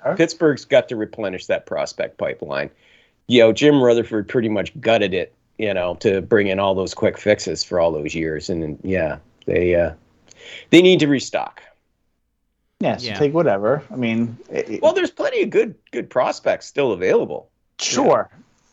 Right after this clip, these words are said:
Speaker 1: I guess. I mean,
Speaker 2: Yeah.
Speaker 1: it's a, it's the draft, right? It's a crapshoot. I mean, where, where
Speaker 2: Sure
Speaker 1: Griffin
Speaker 2: it is.
Speaker 1: Reinhart was fourth overall. Where is he playing? And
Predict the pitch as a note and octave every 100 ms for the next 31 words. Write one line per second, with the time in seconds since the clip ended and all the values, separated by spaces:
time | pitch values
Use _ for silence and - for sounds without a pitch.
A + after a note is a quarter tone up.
0 | - C#3 C3+ E3 C#3 - - - A#2+ A#2
1 | G#2+ F2+ F2 _ _ _ - - D#3 -
2 | _ _ _ _ - - C3+ C3+ C#3 D3+
3 | C#3 B2+ A2+ - A2 A#2 A#2 B2 C3 A2+
4 | - G2+ - A2 G2 G2 A#2 B2+ C3+ C3
5 | C3+ B2+ D3 F3+ C#3 C#3+ C3 A#2+ A2 -
6 | B2+ B2 B2+ A2+ A2+ A2 G2 G2+ A2 -
7 | B2+ A2+ F2+ F2+ F2+